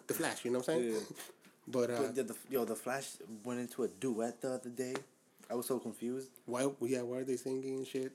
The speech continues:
Speaker 1: I don't know. I haven't seen the last couple
Speaker 3: They
Speaker 1: of
Speaker 3: were singing
Speaker 1: episodes.
Speaker 3: in, in Gotham.
Speaker 1: <laughs> Not
Speaker 2: Got him
Speaker 1: yet.
Speaker 2: for it. Got him for it.
Speaker 3: Yeah.
Speaker 1: Well, but, uh, think of this. Think of this. Uh, the, the kid that plays the Flash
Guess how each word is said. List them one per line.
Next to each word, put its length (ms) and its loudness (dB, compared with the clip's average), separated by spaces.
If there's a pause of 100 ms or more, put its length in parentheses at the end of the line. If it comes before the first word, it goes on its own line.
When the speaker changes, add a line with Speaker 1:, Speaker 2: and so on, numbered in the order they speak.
Speaker 1:
I 60 -6
don't 180 -4
know. 160 -6
I 60 0
haven't 260 6
seen 160 4
the 100 2
last 220 0
couple 220 0
Speaker 3:
They 60 4
Speaker 1:
of 80 2
Speaker 3:
were 40 0
singing 240 0
Speaker 1:
episodes. 400 -2
Speaker 3:
in, 100 -6
in 40 -12
Gotham. 400 -6 (200)
Speaker 1:
<laughs> 220 2
Not 1200 2
Speaker 2:
Got 200 8
him 60 8
Speaker 1:
yet. 160 4
Speaker 2:
for 180 6
it. 240 0
Got 180 4
him 100 0
for 260 4
it. 180 0
Speaker 3:
Yeah. 80 -4
Speaker 1:
Well, 300 10
but, 280 6 (220)
uh, 60 0 (220)
think 200 6
of 140 2
this. 300 -2 (280)
Think 180 -2
of 100 -2
this. 280 -8 (640)
Uh, 40 -6 (640)
the, 240 2
the 140 0
kid 280 2
that 200 0
plays 180 2
the 80 -2
Flash 460 -6